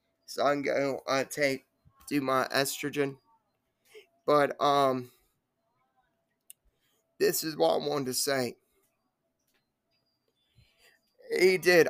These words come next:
all those bad things. And I'm gonna say this, if there's one thing as a trans woman that I got out of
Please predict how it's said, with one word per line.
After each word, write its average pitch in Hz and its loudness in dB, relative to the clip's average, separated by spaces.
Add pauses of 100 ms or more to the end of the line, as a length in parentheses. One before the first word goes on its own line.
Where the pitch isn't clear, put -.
all 180 8
those 170 4
bad 151 4
things. 143 0 (2500)
And 156 2
I'm 160 4
gonna 190 4
say 170 4
this, 147 0
if 131 -10
there's 170 4
one 185 0
thing 160 0
as 139 0
a 131 -6
trans 156 -2
woman 131 -2 (800)
that 151 6
I 147 6
got 165 6
out 151 4
of 131 -2